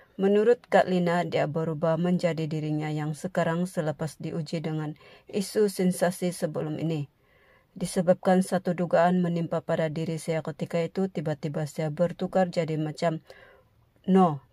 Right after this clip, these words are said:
tak boleh macam ni, tak boleh orang bully lagi.'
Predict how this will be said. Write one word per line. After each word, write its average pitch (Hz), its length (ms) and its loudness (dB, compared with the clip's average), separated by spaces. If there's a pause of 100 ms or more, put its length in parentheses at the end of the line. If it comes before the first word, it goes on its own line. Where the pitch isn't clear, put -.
tak - 160 0
boleh 165 380 2
macam 165 340 -2
ni, 156 320 -2
tak - 220 2
boleh 185 340 4
orang 170 380 2
bully 165 260 -2
lagi.' 156 400 -2